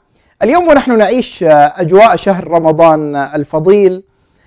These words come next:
كيف يمكن أن نستغل هذا الشهر لمراجعة النفس والأفكار وتصحيح المسار كذلك،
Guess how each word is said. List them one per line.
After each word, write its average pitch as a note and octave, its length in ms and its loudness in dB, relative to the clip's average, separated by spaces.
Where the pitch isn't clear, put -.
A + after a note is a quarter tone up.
كيف G4+ 220 2
يمكن E4 460 -2
أن G#3 180 -2
نستغل A#3 520 0
هذا E3+ 200 2
الشهر F#3 480 -2
لمراجعة F#3+ 800 0
النفس G3 580 -6
والأفكار B3 800 0
وتصحيح A3 680 -4
المسار G3+ 480 0
كذلك، E3+ 600 -2